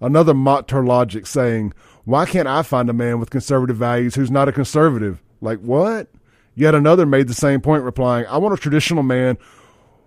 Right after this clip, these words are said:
without being a traditional woman." Let me just tell y'all, we did a whole thing, uh, w-, one day last week, maybe it was Friday, talking about the gynosexuals.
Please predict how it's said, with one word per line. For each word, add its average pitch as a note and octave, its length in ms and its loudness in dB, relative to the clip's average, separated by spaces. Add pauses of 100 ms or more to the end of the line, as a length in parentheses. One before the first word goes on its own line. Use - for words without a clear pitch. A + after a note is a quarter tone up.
(180)
without C#3+ 420 4
being C#3 220 4
a C3 40 2
traditional C3 460 -2
woman." G#2 380 -4 (880)
Let A3+ 120 2
me D#4 80 4
just G#3+ 200 -2
tell D3 120 4
y'all, F#2 280 -6 (400)
we D3+ 100 0
did C4 140 0
a G#3 60 4
whole F3 200 2
thing, C3+ 400 0 (400)
uh, C#3 140 0
w-, B2+ 280 -2
one C#3 220 -2
day B2+ 120 0
last B2 300 0
week, A2 240 -6
maybe B2+ 180 -4
it A2+ 40 -6
was G2+ 80 -10
Friday, A2 400 -6
talking D#3 220 -2
about C3+ 160 -2
the B2 60 -6
gynosexuals. C#3 1040 -2